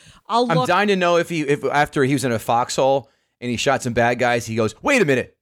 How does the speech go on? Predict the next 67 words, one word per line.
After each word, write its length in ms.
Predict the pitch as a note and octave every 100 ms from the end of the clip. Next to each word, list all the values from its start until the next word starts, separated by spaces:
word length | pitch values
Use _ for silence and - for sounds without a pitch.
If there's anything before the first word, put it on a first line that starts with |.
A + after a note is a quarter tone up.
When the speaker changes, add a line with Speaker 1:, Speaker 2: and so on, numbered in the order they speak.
| _
Speaker 2:
looks 200 | C#3+ -
down 280 | D#3 C#3 C#3
and 80 | B2
started 180 | C#3 -
counting, 380 | D3 C#3+ D3
counting 320 | A#2+ D3 C#3 C3+
all 140 | C3
the 100 | B2
shell 320 | - C3+ B2+
casings 460 | C3 C#3+ C#3+ D3 C3
of 80 | A#2+
the 60 |
rounds 260 | G#2+ A2 A#2+
he's 180 | C3 A#2+
fired. 440 | C3 B2+ B2+ C#3+ - _ _ _ _
Like 120 | B2 A#2
Speaker 1:
Oh, 60 | C#3+
Speaker 2:
Rain 100 | C3+
Man 140 | C#3
Speaker 1:
right, 200 | C#3+ C4
Speaker 2:
with, 20 | C#3+
Rain 80 |
Speaker 1:
right. 80 | -
Speaker 2:
Man 80 | -
with, 60 | D3+
Speaker 1:
Like 100 | C4+
Speaker 2:
Rain 80 | -
Speaker 1:
Rain 140 | C4+ C4
Speaker 2:
Man, 80 |
Rain 20 | D4+
Speaker 1:
Man 60 | D4
Speaker 2:
Man 120 | -
with 140 | D3
the, 120 | D3
with 140 | D3+ C#3
the 220 | B2+ D3
Speaker 1:
Yeah. 80 | D4
Speaker 2:
toothpicks? 380 | C#4+ D3+ - - - -
Speaker 1:
I 140 | D4
don't 120 | E4+
know. 240 | F4+ D#4+ -
I 100 | B3+
haven't 240 | D4+ D#4
read 180 | C#4+ D4+
it 120 | D4
in 80 | C4
years, 320 | C4+ C#4 A3+
but 140 | - B3
I, 140 | A#3+ G3+
I 140 | - B3+
love 240 | D4+ B3+
Kyle 220 | B3+ C#4
Baker 300 | A#3+ B3+ A3
with 100 | G#3+
The 60 | F#3
Power 240 | - A3
of 80 | G#3
the 60 | F#3+
Sun. 220 | - G3+
He 80 | G3+
also 200 | A3+ B3
has 100 | A3
a 60 | A3+
great 260 | G#3+ G3
Plastic 420 | - A3+ C4 -
Man 220 | - D#4+ D4+
run. 220 | D#4